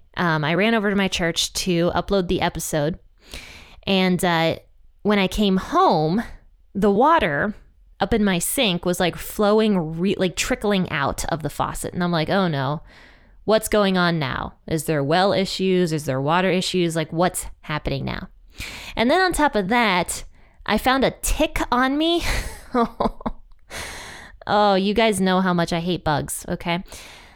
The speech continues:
I, the tick was, like, on the top of my ear, and it had, it actually did bite me. And I found it, and oh my goodness, it was the grossest thing I think I've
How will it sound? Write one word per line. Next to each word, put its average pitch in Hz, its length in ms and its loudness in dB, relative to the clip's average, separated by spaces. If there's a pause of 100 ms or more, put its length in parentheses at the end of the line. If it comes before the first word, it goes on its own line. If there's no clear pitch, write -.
(200)
I, 208 460 2 (280)
the 196 160 0
tick - 720 0 (380)
was, 190 460 2
like, 180 320 0 (120)
on 233 220 2
the 262 80 0
top 220 260 -2
of 190 60 -4
my 180 220 0
ear, 160 440 -2 (480)
and 180 320 0
it 180 200 0
had, 196 320 -2 (200)
it 202 140 0
actually 202 320 0
did 170 220 -2
bite 165 240 -2
me. 151 260 -8 (680)
And 180 160 -2
I 175 100 0
found 233 520 2
it, 165 280 2
and 175 140 -2
oh 196 200 0
my 165 160 0
goodness, 147 400 -4
it 170 80 -4
was 160 200 -6
the 160 100 -4
grossest 190 400 -2
thing 160 400 -2 (260)
I 160 100 -4
think 165 200 -4
I've 143 180 -4